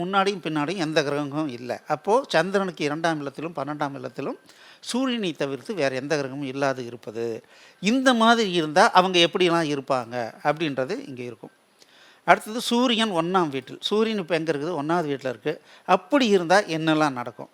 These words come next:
சூரியன், சந்திரன் பத்தாவது வீட்டில், இங்கிருந்து பத்தாவது வீட்டுல சந்திரன் இருக்கு,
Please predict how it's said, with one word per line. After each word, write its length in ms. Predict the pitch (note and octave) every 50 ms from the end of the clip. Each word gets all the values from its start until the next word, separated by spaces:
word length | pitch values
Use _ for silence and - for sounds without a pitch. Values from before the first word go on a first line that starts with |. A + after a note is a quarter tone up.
| _ _ - - - - - -
சூரியன், 440 | A#3+ B3+ C4+ C4+ A#3+ G3+ G#3 A3+ B3 - - F3 -
சந்திரன் 480 | G3+ G3 G#3+ A#3+ A3+ A#3+ G#3 G#3 A3 G3 E3+
பத்தாவது 320 | D#3 - - F3 E3 D#3 D3
வீட்டில், 240 | C3+ - B2+ B2 - E3+
இங்கிருந்து 400 | G3+ G#3 G3 G3 F#3+ F#3+ G#3+ B3 F3+
பத்தாவது 320 | E3 D3 - G3 F#3+ F3+ D#3+ D3
வீட்டுல 180 | C#3 - F3 E3 -
சந்திரன் 340 | D3 C#3+ D3 D3 C#3 C3 B2+ A#2+
இருக்கு, 200 | - - -